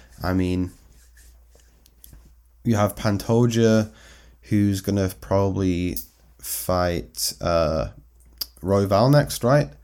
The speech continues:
Then you have Moreno still lying around in the, at the top of the division. You have Figueiredo, who's potentially gonna be going up, but there's a bunch of fun fights to make.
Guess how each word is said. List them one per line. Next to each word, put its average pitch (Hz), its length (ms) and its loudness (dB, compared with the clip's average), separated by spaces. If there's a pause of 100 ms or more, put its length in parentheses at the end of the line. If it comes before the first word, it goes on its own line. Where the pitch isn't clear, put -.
(560)
Then 107 560 2
you 107 160 0
have 98 420 0
Moreno 113 520 4
still 110 260 0
lying 101 260 2
around 95 720 0
in 95 200 -2
the, 87 400 -2
at 90 120 -6
the - 80 -8
top - 220 -10
of 92 80 -4
the 92 60 -4
division. 92 560 -4 (400)
You 98 100 -4
have 92 100 0
Figueiredo, 120 640 4
who's 123 140 4
potentially 135 560 0
gonna 135 200 2
be 123 80 0
going 127 280 2
up, 131 180 0
but 98 140 0
there's 98 180 0
a 98 60 -2
bunch 135 240 2
of 110 80 -2
fun 98 200 -2
fights 90 280 -2
to 87 120 -6
make. 76 380 -6